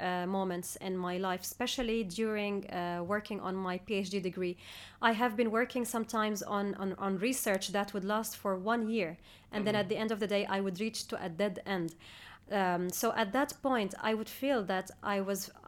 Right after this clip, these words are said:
Speaker 1: I failed. But, but then I thought, "But you learn something out of this experience. This
Speaker 2: Right.
Speaker 1: will make you stronger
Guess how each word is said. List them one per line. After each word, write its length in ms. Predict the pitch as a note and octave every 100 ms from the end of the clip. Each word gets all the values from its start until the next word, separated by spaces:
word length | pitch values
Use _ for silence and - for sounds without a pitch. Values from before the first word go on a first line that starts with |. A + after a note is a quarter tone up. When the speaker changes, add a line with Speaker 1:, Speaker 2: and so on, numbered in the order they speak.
| -
Speaker 1:
I 20 |
failed. 480 | G3+ - B3+ F#3+ F3 - -
But, 360 | F#3+ G#3 - - - G3
but 120 | G#3+ F#3+
then 100 | C4+ C#4+
I 20 |
thought, 340 | B3 - B3+ - - - - -
"But 100 | A#3+ -
you 60 | C4+
learn 180 | E4+ D#4+ C4+
something 260 | C4 A#3 F3+
out 100 | G3
of 140 | G#3
this 140 | F#3 A3
experience. 580 | G#3 - A3 G3+ F#3 F3+ - - - - - C4
This 100 | C#4
Speaker 2:
Right. 60 | A#3+
Speaker 1:
will 120 | B3
make 240 | A#3+ B3
you 60 | C4
stronger 560 | - - B3 C4+ A3